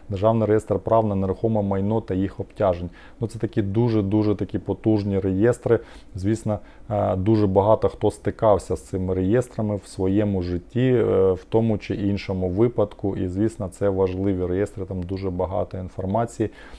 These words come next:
І от орієнтовно... Зазначає в нас Ольга Стефанішина,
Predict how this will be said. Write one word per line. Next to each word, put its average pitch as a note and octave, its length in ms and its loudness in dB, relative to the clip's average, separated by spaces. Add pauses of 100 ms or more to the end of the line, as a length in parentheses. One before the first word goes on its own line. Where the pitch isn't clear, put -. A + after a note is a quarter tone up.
(140)
І G#2+ 60 -4
от F#2+ 160 -4
орієнтовно... G2+ 720 2 (840)
Зазначає F#2+ 460 -2
в G2 40 -2
нас F#2+ 180 -2
Ольга F#2 240 0
Стефанішина, G2+ 760 -4